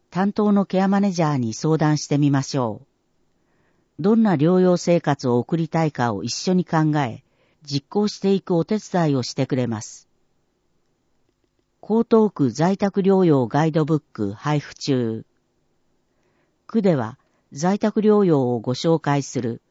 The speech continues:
江東区在宅療養ガイドブックを作成しました。ガイドブックは、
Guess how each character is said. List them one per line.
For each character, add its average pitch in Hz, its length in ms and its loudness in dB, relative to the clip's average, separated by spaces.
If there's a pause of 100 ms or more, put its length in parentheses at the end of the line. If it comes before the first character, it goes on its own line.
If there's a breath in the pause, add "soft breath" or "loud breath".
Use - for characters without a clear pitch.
(480)
江 214 240 0
東 196 240 0
区 120 340 -4
在 185 220 -2
宅 202 240 -2
療 196 240 2
養 123 240 2
ガ 143 180 0
イ 160 40 0
ド 160 120 0
ブ 165 120 0
ッ - 100 -2
ク 131 140 -2
を 113 100 -2
作 - 240 -12
成 160 220 -2
し 139 160 -6
ま 135 100 0
し - 160 -10
た。 113 220 -10 (1200)
ガ 165 180 0
イ 196 40 0
ド 196 120 0
ブ 196 120 0
ッ - 20 -4
ク - 180 -4
は、 113 220 -4